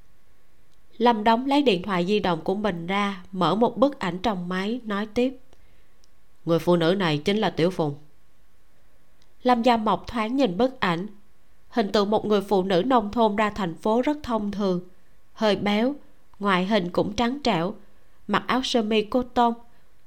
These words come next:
quần màu vàng nhạt, đi giày đế bằng, không khác gì những người giúp việc vẫn đi mua thực phẩm hay trông trẻ con dưới lầu.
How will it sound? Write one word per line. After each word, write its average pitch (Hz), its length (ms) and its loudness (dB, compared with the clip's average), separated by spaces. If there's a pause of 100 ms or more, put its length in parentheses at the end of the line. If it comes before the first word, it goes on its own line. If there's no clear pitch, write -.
quần 190 300 4
màu 190 180 4
vàng 180 260 -2
nhạt, 180 260 0 (420)
đi 196 140 2
giày 185 180 2
đế 202 200 0
bằng, 208 300 0 (400)
không 214 280 -2
khác 285 240 2
gì 233 120 4
những 185 180 0
người 220 180 6
giúp 269 260 2
việc 208 220 2
vẫn 196 160 0
đi 240 120 6
mua 202 200 2
thực 202 240 -4
phẩm 165 300 -4
hay 220 180 -4
trông 196 260 -2
trẻ 175 200 -2
con 185 340 -2
dưới 214 140 2
lầu. 190 300 0